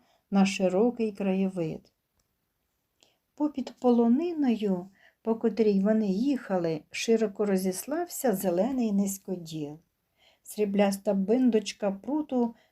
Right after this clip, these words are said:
кривульками порізала зелені береги, ціле море хвилястого комишу ховало від людського ока блискучі озерця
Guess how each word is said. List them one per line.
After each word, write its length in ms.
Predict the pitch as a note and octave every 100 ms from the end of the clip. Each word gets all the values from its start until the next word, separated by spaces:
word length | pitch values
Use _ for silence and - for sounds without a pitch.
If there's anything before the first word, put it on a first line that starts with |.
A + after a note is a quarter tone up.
| _
кривульками 840 | G3 F#3+ F#3+ E4 D#4+ - D4 D4
порізала 580 | - B3+ B3 B3+ B3 A#3+
зелені 380 | G#3 A3 A3+ G#3+
береги, 600 | G#3+ G#3+ G3+ G#3 G#3+ G#3 _ _ _
ціле 320 | - F4 E4
море 360 | D4 C#4 D#4+ C#4
хвилястого 760 | C4+ B3 A#3+ C4 C#4 - A#3+ A#3
комишу 600 | A3+ G#3+ G3+ - D#4+ D4+
ховало 540 | - G#3 G#3+ C#4 B3+
від 160 | G#3+ G3+
людського 760 | G#3 G3+ - A#3 F#3+ G#3+ A#3+
ока 220 | D4+ A#3
блискучі 680 | G3+ G3+ G3+ - A3+ G3+ F#3+
озерця 720 | F#3 F3 A3+ D#4+ D#4 - C4